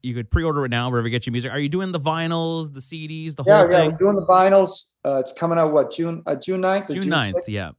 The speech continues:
Speaker 2: Okay, and, uh, we'll have a couple more videos out, singles out before that, uh, at least, at least three, maybe four. Um, we're excited. Well, I think the record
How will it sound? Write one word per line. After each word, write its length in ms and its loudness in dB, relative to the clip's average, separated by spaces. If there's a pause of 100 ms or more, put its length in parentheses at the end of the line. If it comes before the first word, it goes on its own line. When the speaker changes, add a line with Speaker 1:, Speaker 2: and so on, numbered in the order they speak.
(420)
Speaker 2:
Okay, 460 0 (100)
and, 260 0
uh, 240 0
we'll 140 0
have 180 4
a 60 -2
couple 260 -2
more 220 0
videos 420 0
out, 240 2 (840)
singles 460 0
out 220 4
before 300 -2
that, 280 2 (180)
uh, 240 -4 (120)
at 160 -10
least, 600 -8 (400)
at 120 -10
least 340 -6
three, 240 -4
maybe 300 -4
four. 480 0 (580)
Um, 720 -6 (380)
we're 160 -2
excited. 580 2 (220)
Well, 180 -4
I 100 -2
think 240 -6
the 100 0
record 580 0